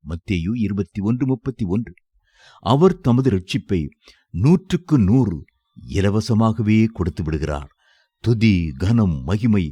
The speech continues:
அனைத்தும் அவருக்கே. அவர் அளிக்கும் ரட்சிப்பை விசுவாசத்தோடு பெற்றுக்கொள்வதே நமது கடமை. எனவேதான் எபேசியர் இரண்டு, எட்டு, ஒன்பது இவ்விதம் சொல்லுகிறது,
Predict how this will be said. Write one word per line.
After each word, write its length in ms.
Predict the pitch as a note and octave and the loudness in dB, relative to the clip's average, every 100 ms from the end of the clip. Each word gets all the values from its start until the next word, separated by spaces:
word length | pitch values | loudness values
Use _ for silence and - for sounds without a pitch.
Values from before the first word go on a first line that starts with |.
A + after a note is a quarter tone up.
| - | -8
அனைத்தும் 640 | F2 A2 E3 E3+ C3 F#2 - | -4 2 2 0 -4 -4 -6
அவருக்கே. 580 | F2+ A2 F3 E3+ G#2 F2 _ _ _ _ _ _ - | -8 0 0 -2 -12 -16 _ _ _ _ _ _ -6
அவர் 320 | D#2+ F2 G#2+ | -2 0 2
அளிக்கும் 380 | A#2+ B2 C#3+ B2+ | 2 0 -2 0
ரட்சிப்பை 540 | C#3+ - D#3 D#3+ C3+ - _ _ _ - E2+ | -2 -2 -4 -2 -4 -6 _ _ _ -6 0
விசுவாசத்தோடு 960 | C#3 - D#3+ F3 F#3 F3 E3+ E3+ D#3+ - _ - | 0 0 0 0 0 0 2 2 0 -6 _ -6
பெற்றுக்கொள்வதே 800 | C#3 - D#3+ G#2+ F#2 E2 E2+ F#2+ | -4 -2 -2 -2 0 0 0 0
நமது 360 | D#2 D#2 E2+ | -4 -6 -8
கடமை. 460 | - F2+ E2+ D#2 D#2 _ _ _ _ _ | -6 -4 -4 -6 -14 _ _ _ _ _
எனவேதான் 760 | C2+ D#2+ E2+ F#2 F#2 G#2 G#2 - - | -6 -4 0 2 2 2 0 -6 -8
எபேசியர் 580 | E2+ G2+ G2+ - G2+ - _ _ _ | -2 0 0 0 -4 -4 _ _ _
இரண்டு, 540 | - F2 C3 A#2+ F2+ G#2+ - _ _ _ | -6 0 2 2 0 -2 -12 _ _ _
எட்டு, 520 | - G2+ A2 _ A2 | -4 -2 -2 _ 0
ஒன்பது 600 | F2+ A2 G2 E2+ D2+ - - | 2 2 2 0 -4 -6 -14
இவ்விதம் 460 | C2+ F2 F2+ F#2 | -6 -2 0 0
சொல்லுகிறது, 640 | F2 F#2 D#2 C#2 C#2 C#2 | -2 -4 -6 -8 -10 -12